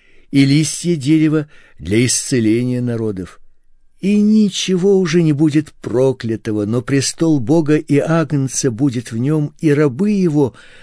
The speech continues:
будут служить ему. И узрят лицо его,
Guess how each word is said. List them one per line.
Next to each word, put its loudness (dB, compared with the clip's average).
будут 0
служить -6
ему. -6
И 4
узрят 4
лицо 0
его, -2